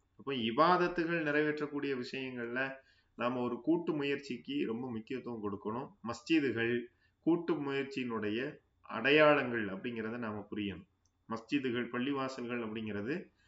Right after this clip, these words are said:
கூட்டு முயற்சியினுடைய அடையாளங்கள் அப்படிங்கிறது. அதான் பிராக்டிக்கான, பிராக்டிக்ஸ்ல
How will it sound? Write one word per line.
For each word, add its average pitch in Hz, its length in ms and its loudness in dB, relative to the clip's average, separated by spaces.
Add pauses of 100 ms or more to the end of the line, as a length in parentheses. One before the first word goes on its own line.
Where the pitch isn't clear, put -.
(180)
கூட்டு 180 500 4
முயற்சியினுடைய 127 640 0
அடையாளங்கள் 117 1040 0
அப்படிங்கிறது. 110 520 -4
அதான் 127 360 -4
பிராக்டிக்கான, 127 920 -4
பிராக்டிக்ஸ்ல 131 800 -4